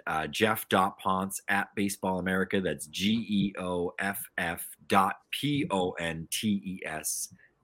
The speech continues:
at baseballamerica dot com. Or you can obviously send them to me on Twitter. Uh, if you wanna hide them from your league mates, you can send them to my D Ms are open.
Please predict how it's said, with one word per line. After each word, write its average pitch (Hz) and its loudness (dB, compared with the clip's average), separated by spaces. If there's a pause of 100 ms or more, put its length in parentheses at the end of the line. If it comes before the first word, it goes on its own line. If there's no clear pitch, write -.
(100)
at 90 -4 (180)
baseballamerica 80 -4
dot - -6
com. 101 2
Or 123 8
you 120 8
can 113 2
obviously 101 4
send 101 4
them 98 4
to 90 0
me 92 4
on 87 2
Twitter. 95 4 (380)
Uh, 76 -6
if - -8
you 92 0
wanna 95 6
hide 107 6
them 107 4
from 107 2
your 101 8
league 98 4
mates, 98 4
you 95 -4
can - -6
send 101 0
them 101 0
to 95 2
my 82 2
D 95 4
Ms 92 0
are 90 2
open. 90 0